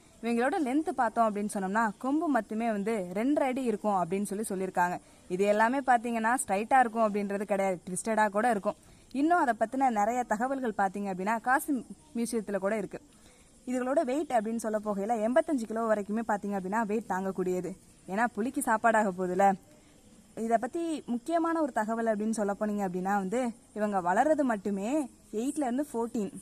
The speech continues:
ஆண்டுகள், அதாவது எட்டுல இருந்து பதினாலு வருஷம் வரைக்கும் வளர மட்டுமே செய்றாங்க. இவங்களோட ஆண் மானோட வெயிட் எல்லாமே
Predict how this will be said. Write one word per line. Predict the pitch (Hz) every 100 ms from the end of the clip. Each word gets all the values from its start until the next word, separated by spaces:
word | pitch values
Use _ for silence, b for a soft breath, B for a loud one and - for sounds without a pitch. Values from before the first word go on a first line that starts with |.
| - - 208
ஆண்டுகள், | 220 220 196 - 190
அதாவது | 202 202 285 320 B B B
எட்டுல | 233 311 311
இருந்து | 294 -
பதினாலு | 233 302 349 285
வருஷம் | 226 247 254
வரைக்கும் | 214 277 220
வளர | 175 233
மட்டுமே | 240 220 202 226
செய்றாங்க. | 226 196 190 190 - B B B -
இவங்களோட | 233 233 285 320 220 - - - 233
ஆண் | 320
மானோட | 320 277 262 254
வெயிட் | 220 226 202
எல்லாமே | 196 202